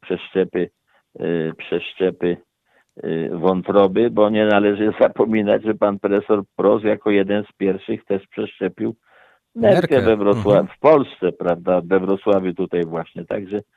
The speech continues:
Speaker 2: To był
Speaker 1: to był
Speaker 2: pierwszy
Speaker 1: człowiek,
Speaker 2: rodzinny
Speaker 1: no
Speaker 2: przeszczep, prawda? W sześćdziesiątym szóstym
Speaker 1: Tak,
Speaker 2: roku.
Speaker 1: tak, tak. Także pan profesor Bross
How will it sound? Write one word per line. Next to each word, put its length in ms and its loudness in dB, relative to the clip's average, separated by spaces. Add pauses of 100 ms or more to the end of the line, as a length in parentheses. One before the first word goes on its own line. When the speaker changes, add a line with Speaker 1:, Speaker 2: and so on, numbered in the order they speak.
(200)
Speaker 2:
To 80 -6
był 100 -2
Speaker 1:
to 80 4
był 140 4
Speaker 2:
pierwszy 160 0
Speaker 1:
człowiek, 180 4
Speaker 2:
rodzinny 360 4
Speaker 1:
no 120 2
Speaker 2:
przeszczep, 360 -4
prawda? 340 -6
W 40 -10
sześćdziesiątym 560 -4
szóstym 300 2
Speaker 1:
Tak, 80 -6
Speaker 2:
roku. 140 -4
Speaker 1:
tak, 240 -8
tak. 280 0 (560)
Także 320 -4
pan 260 0
profesor 380 0
Bross 320 0